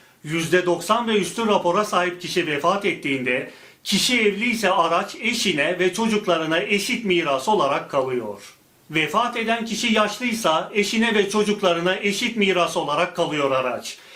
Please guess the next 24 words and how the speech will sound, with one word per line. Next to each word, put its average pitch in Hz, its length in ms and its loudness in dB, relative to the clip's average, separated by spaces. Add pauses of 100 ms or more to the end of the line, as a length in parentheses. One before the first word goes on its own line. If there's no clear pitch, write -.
(220)
Eşi 196 300 0
yoksa 240 340 2
sadece 226 540 0
çocuklarına 180 640 0
kalıyor 143 400 0
araç. 123 440 -4 (380)
Eşi 190 300 0
ve 233 140 0
çocukları 202 540 2
yoksa 175 540 0 (220)
anne 208 360 2
ve 185 180 -2
babaya, 151 580 0 (160)
anne 190 360 2
baba 208 260 0
da 196 80 0
yoksa 214 380 0
kardeşlerine 170 720 -2
kalıyor. 123 640 -6 (560)
Birinci 170 640 0
derece 202 340 2
yakınlarından 180 800 0
kimse 202 320 0
yoksa, 143 580 -2